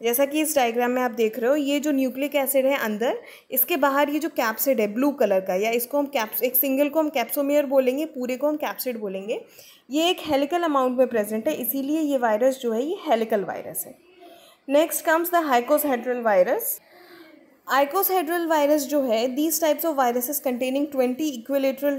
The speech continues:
triangular structure and twelve vertices gives the virus a spherical shape। ये जो वायरस है, ये mainly spherical shape का होता है, या ये आप कह सकते हो, इसमें बीस equilateral triangle होते हैं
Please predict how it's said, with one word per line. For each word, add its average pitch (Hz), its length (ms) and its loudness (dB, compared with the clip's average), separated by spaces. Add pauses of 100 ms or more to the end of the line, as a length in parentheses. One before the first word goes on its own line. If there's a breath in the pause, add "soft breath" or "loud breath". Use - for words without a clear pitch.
(120)
triangular 220 760 -2
structure 254 720 -4
and 247 180 -4
twelve 262 260 2
vertices 262 600 -2
gives 233 220 4
the 269 100 6
virus 233 400 0
a 269 100 -2
spherical 202 500 -2
shape। - 460 -14 (760 loud breath)
ये 302 320 4
जो 359 140 0
वायरस 254 400 0
है, 294 60 2
ये 311 140 4
mainly 285 480 2
spherical 262 520 0
shape 254 240 -2
का 262 60 2
होता 240 280 0
है, 294 380 0
या 247 420 4
ये 247 120 0
आप 262 180 2
कह 254 120 0
सकते 240 300 -6
हो, 285 40 0
इसमें 294 460 0
बीस 294 340 0
equilateral 277 720 -2
triangle 226 380 0
होते 214 260 -2
हैं 214 240 -4